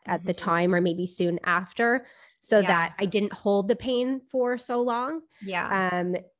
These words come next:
Speaker 1: so, so if, if I could choose to go back and do one thing differently, it, it,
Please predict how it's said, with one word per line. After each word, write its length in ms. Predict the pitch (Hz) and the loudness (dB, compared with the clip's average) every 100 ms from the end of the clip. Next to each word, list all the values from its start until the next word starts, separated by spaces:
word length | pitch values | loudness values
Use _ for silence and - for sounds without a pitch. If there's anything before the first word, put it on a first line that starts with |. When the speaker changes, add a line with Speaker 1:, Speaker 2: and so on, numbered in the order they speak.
| - | -6
Speaker 1:
so, 260 | - 185 - - | -2 -2 -4 -16
so 280 | - 190 180 - | 0 0 2 -2
if, 160 | 196 - | -4 -4
if 140 | 202 190 | -2 2
I 100 | 180 | 2
could 300 | 208 170 - | 0 -4 -2
choose 240 | - 202 - | 2 2 2
to 120 | 202 | 0
go 160 | 196 | 0
back 240 | 180 175 185 | 0 -2 -2
and 120 | 190 | -2
do 120 | 185 | 0
one 180 | 175 175 | -2 -4
thing 160 | 180 170 | -6 -8
differently, 460 | - - - 180 | -8 -8 -4 0
it, 120 | 175 - | 0 4
it, 200 | 185 | 2